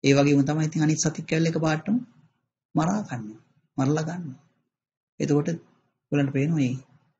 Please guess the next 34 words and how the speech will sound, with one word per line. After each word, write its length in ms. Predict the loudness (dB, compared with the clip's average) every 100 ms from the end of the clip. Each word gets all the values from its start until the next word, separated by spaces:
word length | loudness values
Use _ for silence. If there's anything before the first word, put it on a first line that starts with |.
| _
තිරිසන් 320 | 2 6 6
ලෝකේ 280 | 6 4 2
තියෙන 280 | 0 -2 -2
දුක්ඛය 320 | -4 -4 -4
ගත්තාම 440 | -2 -2 -4 -8 -6 -6 -8
නිතරම 420 | -8 -4 -2 0 -2
මරණය, 400 | -2 -2 -2 -4 -4
ඕෆන් 400 | 4 4 4 0
කිලිං. 320 | 2 0 -2 -4 -14 _
ඒකයි 300 | -8 -2 -2
බුදුහාමුදුරුවෝ 640 | 0 0 -2 -2 -4 -6 -10 _ _
දේශනා 440 | _ -6 -4 -6 -6
කරන්නේ. 420 | -8 -8 -8 -10 _ _ _ _ _ _ _
ඔක 100 | 4
තේරුම් 360 | 8 8 8 8
ගන්න 180 | 4 4
නම් 180 | 4
ඕගොල්ලෝ 400 | 6 4 6 2
තේ 180 | 4 2
ෂූ 200 | 6 6
එක 140 | 6 4
දාගෙන 320 | 2 2 0
ඇවිදින්න 420 | -2 0 -2 -4
ඕන. 140 | -6 -12 _ _ _ _ _ _
නැත්තම් 320 | 0 0 0 -4 -4 -2
එයා 240 | 2 4
සතා 360 | 2 0 0 -2
මම 260 | 2 4 4
මිනිස්සයා. 480 | 4 2 -2 -6 -12 _ _ 2
ඕන-, 280 | 2 2
ඕකනේ 320 | 0 0 0 0
අපේ 180 | 0
වැරද්ද 320 | 0 0 -2 -2
නේද? 260 | -2 -2